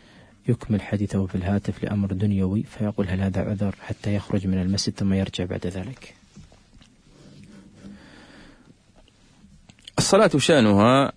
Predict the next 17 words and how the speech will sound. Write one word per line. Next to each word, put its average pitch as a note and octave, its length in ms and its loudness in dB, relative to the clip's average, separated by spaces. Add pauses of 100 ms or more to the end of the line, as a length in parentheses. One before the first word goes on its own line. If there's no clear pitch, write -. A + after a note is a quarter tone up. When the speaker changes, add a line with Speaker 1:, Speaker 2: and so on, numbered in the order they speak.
(180)
Speaker 2:
عظيم، C3 460 2 (960)
ومن G2+ 580 4
شأن - 280 0
الصلاة G#2+ 500 2 (320)
أن G2 140 2
يخشع A#2 440 2
المرء A2 720 2
فيها، A#2 460 2 (1040)
ومن A2+ 280 4
تمام C#3+ 360 4
الخشوع G2 640 2
أن F#2 120 4
يبعد G#2 340 2
كل G#2 400 2
سبب G2+ 380 2
يؤدي F#2 840 2
إلى، F#2 380 4